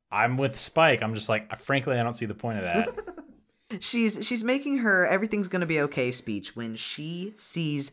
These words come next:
Speaker 2: Freddy for the first time this whole
Speaker 1: And
Speaker 2: movie.
Speaker 1: then she goes thermonuclear.
Speaker 2: She totally does.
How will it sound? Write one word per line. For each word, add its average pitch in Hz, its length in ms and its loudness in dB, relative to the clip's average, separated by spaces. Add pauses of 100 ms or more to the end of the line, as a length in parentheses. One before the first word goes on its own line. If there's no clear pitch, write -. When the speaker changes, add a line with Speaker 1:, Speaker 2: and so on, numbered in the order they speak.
Speaker 2:
Freddy 110 720 0
for - 160 -6
the 113 80 -6
first 135 320 -2
time 120 220 -2
this 110 140 -4
whole 131 240 2
Speaker 1:
And 127 80 -2
Speaker 2:
movie. 120 120 -2
Speaker 1:
then 104 60 -2
she 101 160 -4
goes 92 160 -6
thermonuclear. 110 960 -2
Speaker 2:
She 180 240 -4
totally 170 480 0
does. 117 400 2